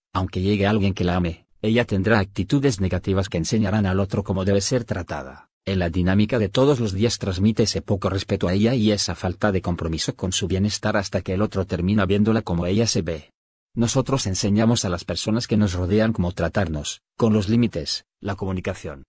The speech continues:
la manera en que nos respetamos y respetamos a los otros. No tenemos cómo recibir lo que no está en nosotros. Por eso la sabia y triada frase, "Para que te amen,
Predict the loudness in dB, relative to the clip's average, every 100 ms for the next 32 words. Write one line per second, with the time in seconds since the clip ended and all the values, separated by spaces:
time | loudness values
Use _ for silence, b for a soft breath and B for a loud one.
0 | _ -4 -2 0 0 0 0 0 -2 -2
1 | -2 -4 -4 -2 0 0 2 2 0 -2
2 | 0 2 2 0 -2 -2 -8 -10 -16 -18
3 | -20 _ _ _ _ 0 2 4 4 2
4 | 2 0 0 -2 -2 0 2 0 0 -2
5 | 0 0 2 0 -4 -8 -12 -14 -16 -18
6 | _ _ _ 0 2 2 2 2 2 0
7 | 0 0 -2 -2 -2 -4 -12 _ _ -6
8 | -4 -4 -8 -12 _ -2 0 0 0 2
9 | 2 0 -4 -10